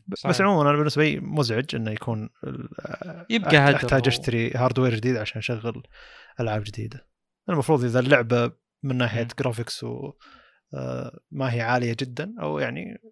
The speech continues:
Speaker 1: نقص الجرافيكس والحوسة ذي علشان تعطي، آه، تعطي الناس اللي قبل. وصدقني يصير عندهم ولاء، يعني المستخدمين ذولي بيصير عندهم ولاء أكبر، مع أنه حقين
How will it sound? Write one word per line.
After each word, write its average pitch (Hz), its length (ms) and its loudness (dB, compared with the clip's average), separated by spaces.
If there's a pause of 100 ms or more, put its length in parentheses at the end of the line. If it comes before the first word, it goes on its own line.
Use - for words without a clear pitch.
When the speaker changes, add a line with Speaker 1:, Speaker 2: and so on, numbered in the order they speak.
(120)
Speaker 1:
نقص 156 420 -2
الجرافيكس 117 560 -6
والحوسة 117 440 -4
ذي 139 120 -2
علشان 117 340 -8
تعطي، 117 320 -8
آه، 131 320 -8
تعطي 120 320 -6
الناس 107 260 -8
اللي 110 180 -10
قبل. 113 140 -10 (280)
وصدقني 160 720 -4
يصير 147 200 0
عندهم 120 260 -2
ولاء، 120 220 -4
يعني 113 220 -10
المستخدمين 120 480 -8
ذولي 120 220 -2
بيصير 113 220 -6
عندهم 113 180 -6
ولاء 117 180 -6
أكبر، - 380 -16
مع 127 120 -4
أنه 120 200 -6
حقين 120 540 -10